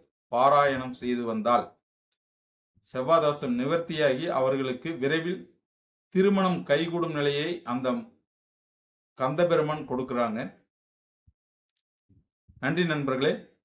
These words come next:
மீண்டும் ஒரு நல்ல பதிவில் சந்திப்போம். இந்த பதிவு உங்களுக்கு பிடிச்சிருந்தா லைக் பண்ணுங்க, ஷேர் பண்ணுங்க, கமெண்ட் பண்ணுங்க நண்பர்களே.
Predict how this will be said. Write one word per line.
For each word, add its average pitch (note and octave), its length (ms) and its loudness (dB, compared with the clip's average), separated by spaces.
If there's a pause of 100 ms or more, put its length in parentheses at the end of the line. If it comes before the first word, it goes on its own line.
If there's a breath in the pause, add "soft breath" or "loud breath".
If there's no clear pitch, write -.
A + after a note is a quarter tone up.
(120)
மீண்டும் E3 340 -4
ஒரு C#3 160 2
நல்ல C3+ 240 2
பதிவில் B2+ 380 -2
சந்திப்போம். A#2 460 -6 (680)
இந்த C3+ 200 -2
பதிவு F#3 300 4
உங்களுக்கு C#3 320 -2
பிடிச்சிருந்தா D#3 500 -2 (440)
லைக் D3+ 240 0
பண்ணுங்க, D3+ 280 -4 (240)
ஷேர் C#3+ 280 2
பண்ணுங்க, C3+ 260 -4 (140)
கமெண்ட் C3+ 340 0
பண்ணுங்க A2+ 260 -2 (140)
நண்பர்களே. A2 420 -4